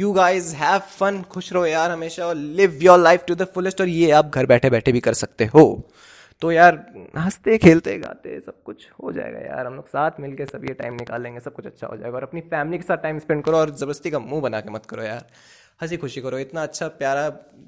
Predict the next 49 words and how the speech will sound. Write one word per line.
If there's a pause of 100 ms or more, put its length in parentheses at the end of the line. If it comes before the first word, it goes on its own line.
(100)
गिफ्ट
मिला
ऊपर
वाले
से
हम
लोग
को,
इतना
अपना
बिजी
लाइफ
से
हमें
टाइम
मिला,
तो
यार
स्पेंड
करो
ना,
मम्मी
पापा
के
साथ
बैठो,
बातें
करो,
एंजॉय
करो, (340)
खुश
रहो
बस। (440)
और
मुझे
अपने
जीवन
में (400)
से (420)
धर्म
हटा
के,
अध-,
अधर्म
हटा
के
धर्म
का
मार्ग